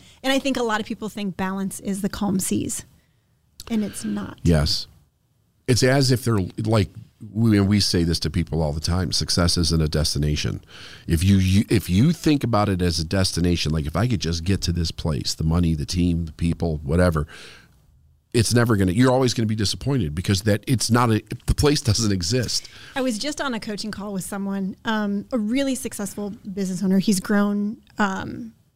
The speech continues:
Speaker 1: happens to be an attorney. He's grown his firm very, very quickly over the last, oh, I think he said it was about eighteen months. And he said, "The craziest thing happened to me." And I was like,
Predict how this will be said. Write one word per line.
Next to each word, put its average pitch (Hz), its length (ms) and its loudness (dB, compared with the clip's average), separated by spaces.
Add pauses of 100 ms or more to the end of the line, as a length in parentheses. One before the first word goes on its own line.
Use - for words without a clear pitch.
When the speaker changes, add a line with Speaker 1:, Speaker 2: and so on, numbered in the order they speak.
(160)
Speaker 1:
happens 214 260 0
to 202 60 -2
be 208 80 0
an 196 80 0
attorney. 190 360 0
He's 196 200 0
grown 196 280 -2
his 202 120 -4
firm 196 260 -2
very, 190 380 2
very 190 220 -6
quickly - 400 -8
over 208 160 -2
the 196 100 0
last, - 480 -4 (160)
oh, - 340 -4
I 139 140 -10
think 226 200 -10
he 226 180 -6
said - 180 -10
it - 80 -12
was 226 140 -6
about 208 260 -6
eighteen 226 380 -6
months. - 340 -10 (640)
And 226 500 2 (380)
he 247 180 4
said, 214 540 -2
"The 214 60 -2
craziest 214 720 0
thing 202 340 -4 (100)
happened - 440 -8
to 214 100 -8
me." 214 320 -4 (120)
And 214 100 0
I 208 60 2
was 202 120 0
like, - 180 -10